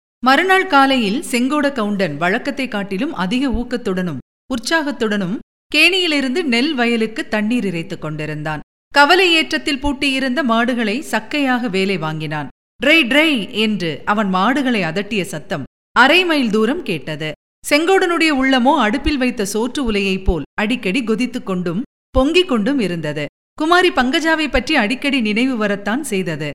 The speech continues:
அத்தோடு அவளை பார்த்த இடமாகிய அரச மரமும்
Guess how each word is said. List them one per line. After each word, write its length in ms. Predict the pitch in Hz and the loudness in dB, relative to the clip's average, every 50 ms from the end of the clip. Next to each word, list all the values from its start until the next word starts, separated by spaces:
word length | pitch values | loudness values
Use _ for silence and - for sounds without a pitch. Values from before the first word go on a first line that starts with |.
| - _ _ _ _ - | -12 _ _ _ _ 2
அத்தோடு 480 | 254 269 233 359 349 339 294 247 196 233 359 - | 2 2 4 2 2 4 4 2 2 0 -2 -2
அவளை 280 | - 233 233 262 254 262 | -2 0 2 2 2 2
பார்த்த 380 | 254 254 240 262 - - 330 277 240 | 2 0 0 0 0 0 0 0 2
இடமாகிய 580 | 226 240 240 240 233 226 214 202 214 202 170 139 - _ _ _ _ - | 2 2 2 2 0 0 -2 -2 -2 -2 -2 -4 -6 _ _ _ _ 2
அரச 260 | 220 240 277 311 - 381 359 | 4 4 4 4 2 0 2
மரமும் 460 | 302 277 254 254 240 233 202 233 | 2 2 2 2 0 0 0 -2